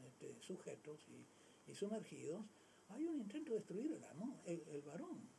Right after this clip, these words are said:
El varón está destruido en esta cultura por esto, porque ha sido entregado y se hace continuamente en la propaganda, en todo, en la pornografía.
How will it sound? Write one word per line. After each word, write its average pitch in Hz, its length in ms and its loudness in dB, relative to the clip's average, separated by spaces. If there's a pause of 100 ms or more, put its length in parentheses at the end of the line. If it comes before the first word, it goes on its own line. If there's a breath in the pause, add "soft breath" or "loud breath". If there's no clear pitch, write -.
(100)
El 165 100 -4
varón 311 340 -2 (440 loud breath)
está 294 380 -4
destruido 208 760 2
en 120 100 -10
esta - 200 -14
cultura - 520 -10 (120)
por 214 180 2
esto, 214 540 -2
porque 160 220 -4
ha 190 80 -2
sido 277 240 2
entregado 220 360 2 (320 loud breath)
y 175 100 0
se 254 180 0
hace 262 240 0
continuamente 220 760 2
en 147 80 -8
la 156 80 -2
propaganda, 185 760 0 (120)
en 156 120 -4
todo, 147 440 -2
en 139 60 -6
la 135 80 -4
pornografía. 190 840 0